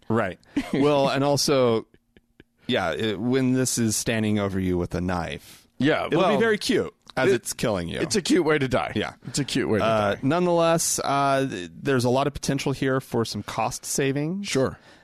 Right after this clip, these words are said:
Speaker 1: Uh, they're suggesting that a robot-led funeral service,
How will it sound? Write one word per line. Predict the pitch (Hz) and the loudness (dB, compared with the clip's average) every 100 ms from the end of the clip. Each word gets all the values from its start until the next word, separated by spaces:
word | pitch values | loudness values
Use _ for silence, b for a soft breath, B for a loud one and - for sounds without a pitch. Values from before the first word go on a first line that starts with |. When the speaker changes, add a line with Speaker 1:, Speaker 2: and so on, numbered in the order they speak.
| B | B
Speaker 1:
Uh, | 117 113 | -2 0
they're | 113 117 | 0 0
suggesting | - 117 123 117 - 123 117 | -2 -4 0 0 0 0 0
that | 113 107 101 | 0 -2 -2
a | 104 | -2
robot-led | 101 117 123 123 113 - 110 113 110 107 | 0 2 2 2 0 -2 0 2 0 -2
funeral | - 117 120 117 | -4 -2 0 -2
service, | - 107 104 104 107 - | 0 0 0 0 -2 -6